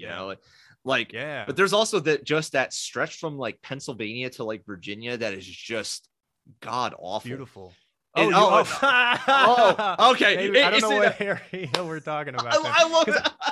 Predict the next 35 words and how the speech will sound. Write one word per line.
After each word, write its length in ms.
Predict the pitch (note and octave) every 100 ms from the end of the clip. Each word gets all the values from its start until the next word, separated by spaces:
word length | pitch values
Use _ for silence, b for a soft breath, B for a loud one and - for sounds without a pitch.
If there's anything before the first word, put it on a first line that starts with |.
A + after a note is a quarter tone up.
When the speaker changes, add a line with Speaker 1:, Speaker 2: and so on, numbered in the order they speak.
| - - -
Speaker 1:
I 220 | C#4 - B3
love 60 |
Speaker 2:
No, 240 | B3 B3+ A3+
no, 220 | G#3 A#3+
Speaker 1:
the 40 | A3+
Speaker 2:
well, 100 | A3+
so 60 | A#3
Speaker 1:
different 120 | A3+
Speaker 2:
I 80 | F#3+
was 120 | A3+
gonna 160 | G#3 A3
say, 460 | - B3+ A3+ F3+ - b b b
I 140 | E3 E3+
just, 240 | G3+ -
there's 300 | F#3 F3+ C#3+
really 440 | A#2+ D3+ F#3 F#3
nice 520 | E3 B2 C3 D#3 B2+ -
forested 840 | - C#3 D#3+ E3 C3 - B2+ A2
areas 440 | A#2 C3 A#2+ A2 G#2+
in 140 | G#2+
Pennsylvania, 720 | A2+ A2+ G#2+ A2+ G#2+ G2+ F#2+ G2
but 100 | A2+
I 80 | C3+
don't 100 | D3+
Speaker 1:
See, 60 |
Speaker 2:
know 60 | C#3+
what 140 | C3
Speaker 1:
see, 120 | G3+ G#3+
Speaker 2:
parts 200 | - -
Speaker 1:
for, 40 |
Speaker 2:
you're 60 | A2+
talking 180 | A2+ G#3+
Speaker 1:
for 60 |
me, 340 | F#3+ F#3+ A3
Speaker 2:
about. 100 | G3